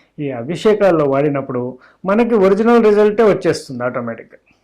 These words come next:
కాబట్టి ఏ ఏ రాశుల వారికి ఎటువంటి సమస్యలు వస్తాయో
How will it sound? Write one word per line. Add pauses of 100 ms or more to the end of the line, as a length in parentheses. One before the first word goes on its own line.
(380)
కాబట్టి
ఏ
ఏ
రాశుల
వారికి (380)
ఎటువంటి
సమస్యలు
వస్తాయో